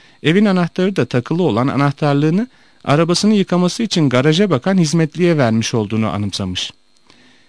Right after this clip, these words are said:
İster istemez on iki katı ters yüz inmişler. Hep birden "O kadar merdiveni bir daha nasıl çıkabildiniz?" diye sorduk.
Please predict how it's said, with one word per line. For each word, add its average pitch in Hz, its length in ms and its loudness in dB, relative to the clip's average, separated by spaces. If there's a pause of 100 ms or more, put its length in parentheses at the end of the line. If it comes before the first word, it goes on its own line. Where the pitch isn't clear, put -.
İster 190 300 -2
istemez 151 480 -2
on 185 140 0
iki 156 180 -2
katı 120 300 -4
ters 156 380 -2
yüz 160 180 -4
inmişler. 117 640 -2 (760)
Hep - 240 -2
birden 139 280 2
"O 127 80 4
kadar 180 280 2
merdiveni 147 560 2
bir 156 160 0
daha 151 220 4
nasıl 165 280 0
çıkabildiniz?" 107 720 -2
diye 98 140 -4
sorduk. 101 480 -6